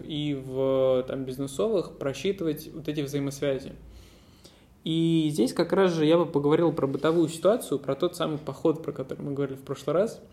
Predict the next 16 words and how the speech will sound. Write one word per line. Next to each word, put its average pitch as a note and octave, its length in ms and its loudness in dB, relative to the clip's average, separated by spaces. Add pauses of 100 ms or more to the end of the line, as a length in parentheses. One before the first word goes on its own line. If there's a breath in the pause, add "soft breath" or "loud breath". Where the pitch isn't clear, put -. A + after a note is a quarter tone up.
(800)
Ам, D3+ 600 -2 (360 loud breath)
для C#3+ 200 2
меня F#3+ 300 2
вообще G3 340 2
иллюстрация E3 500 0
похода, G3 680 2 (120)
ам, C#3+ 840 -4
в C#3 60 -4
очередной E3 400 0
раз E3 160 0
показала, F3 540 0
что D#3 460 0 (1600 loud breath)
очень F#3 360 2
важно G3+ 500 0
уметь E3+ 320 -2
переключаться D#3+ 1080 0